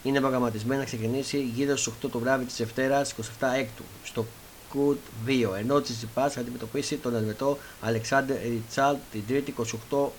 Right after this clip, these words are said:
Έκτου. Ε, οπότε εύχομαι καλή επιτυχία και στην Μαρία Σάκαρη και στον Στέφανο Τσιτσιπά. Τα καλύτερα. Και πάμε παρακάτω. Τι άλλο έχουμε;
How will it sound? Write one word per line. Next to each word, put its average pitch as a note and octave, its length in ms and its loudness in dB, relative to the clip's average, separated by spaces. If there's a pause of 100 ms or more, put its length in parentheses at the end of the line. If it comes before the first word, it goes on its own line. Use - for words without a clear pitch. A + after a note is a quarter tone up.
Έκτου. C#3 360 -2 (1300)
Ε, G#2+ 1200 -2 (920)
οπότε C#3+ 600 0
εύχομαι B2+ 320 0
καλή B2+ 200 4
επιτυχία B2+ 460 0
και B2+ 120 -2
στην A#2+ 140 -2
Μαρία A2 200 2
Σάκαρη A#2+ 520 -2 (120)
και A#2+ 120 0
στον A2 320 0
Στέφανο A2 420 -2
Τσιτσιπά. C3+ 520 0 (1120)
Τα A2 80 4
καλύτερα. B2+ 580 4 (920)
Και E3 340 6
πάμε C3 200 -2
παρακάτω. G#2+ 720 0 (1200)
Τι B2+ 80 -4
άλλο A2 180 -2
έχουμε; D#3 460 -2